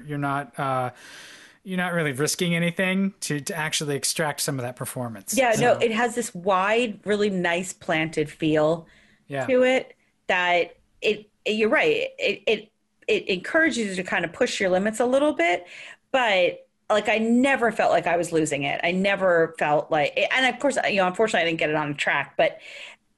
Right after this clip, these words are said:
Speaker 2: you know, I, I never felt uncomfortable in it. And, you know, three hundred six horsepower, it's only a two point oh liter, but four cylinder. Uh, and it's just, you know, you can kind of beat it and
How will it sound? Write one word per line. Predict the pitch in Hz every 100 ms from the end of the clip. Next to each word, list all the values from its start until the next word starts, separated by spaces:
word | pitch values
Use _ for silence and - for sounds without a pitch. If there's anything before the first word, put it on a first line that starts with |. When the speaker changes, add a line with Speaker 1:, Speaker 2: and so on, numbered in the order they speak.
| 160 254
Speaker 2:
you | 269
know, | 180 - -
I, | 220 208 - _ _ _ -
I | 233
never | 214 240 247 269 262
felt | - 226 202 196 -
uncomfortable | 185 160 254 277 170 131 107 92 175 - _
in | 202 269
it. | 165 - - _ -
And, | 175 175 165 165 160 - - - _ -
you | 190
know, | 175 - -
three | 220 247 262
hundred | 226 214 202
six | 208 -
horsepower, | 202 185 - 180 185 185 175 180 -
it's | 190
only | 294 370 220
a |
two | -
point | 220 233 190
oh | 233
liter, | 170 151 160 151 - - - -
but | 202 180
four | 240 247
cylinder. | 226 196 190 185 180 175 175 - - -
Uh, | 180 175 165
and | 196 208 202 190 - -
it's | 226 226 -
just, | - 233 - -
you | 202
know, | 226
you | 208 214
can | - 196
kind | 233 240
of | 233
beat | 202 254
it | 208 165 - 180
and | 175 175 170 165